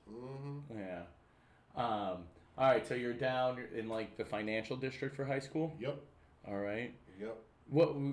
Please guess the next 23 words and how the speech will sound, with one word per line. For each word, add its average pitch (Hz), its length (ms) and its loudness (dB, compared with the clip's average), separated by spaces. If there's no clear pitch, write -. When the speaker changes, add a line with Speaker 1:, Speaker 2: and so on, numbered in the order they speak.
Speaker 2:
Hold 143 180 4
on. 95 120 -4
Say 151 160 2
the 175 80 -4
name 196 180 -2
of 190 60 -4
the 185 60 -6
school 190 260 -4
again. 196 240 -6
Speaker 1:
High 131 120 -4
School 151 340 -2
for 120 80 -4
Leadership 117 540 -6
and 101 120 -10
Public 101 300 -6
Service. - 520 -12
Speaker 2:
What'd 143 280 6
you 170 80 2
guys 156 240 6
call 90 340 4
it? - 120 -10
Speaker 1:
H - 280 -8
slaps. 87 400 -10